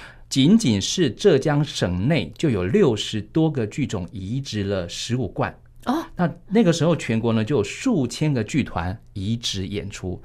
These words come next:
Speaker 2: 啊，大家都来演十五贯。
Speaker 1: 是的，是的，是的，是，已经不是满城争说十五贯，是全国都演十五贯。
Speaker 2: <laughs> 天哪。
Speaker 1: 可是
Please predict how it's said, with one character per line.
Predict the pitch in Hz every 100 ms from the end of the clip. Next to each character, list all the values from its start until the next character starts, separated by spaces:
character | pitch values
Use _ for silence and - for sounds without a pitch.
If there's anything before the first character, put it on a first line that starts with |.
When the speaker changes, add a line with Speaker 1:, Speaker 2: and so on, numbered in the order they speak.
| -
Speaker 2:
啊， | 262 -
大 | 330
家 | 311
都 | 311 302
来 | 233
演 | 208 175
十 | - 160
五 |
贯。 | 147 131 139
Speaker 1:
是 |
的， | 120 110
是 | 117
的， | 110
是 | 104 110
的， |
是， | 135
已 |
经 | 196
不 | 170
是 | 156
满 | 156 123 95 98
城 | - 98 120
争 | 175 147
说 | 143 143 139
十 | 147 107
五 |
贯， | 95
是 | 127
全 | 127 - 101 110
国 | 117 107
都 | 107 - 127 127
演 | 104 101
十 | - 107
五 | 92 -
贯。 | 92 - -
Speaker 2:
<laughs> | 330
天 | 311 285 294
哪。 | 262 226 196 180 - - - - -
Speaker 1:
可 | - 104
是 | - - 117 -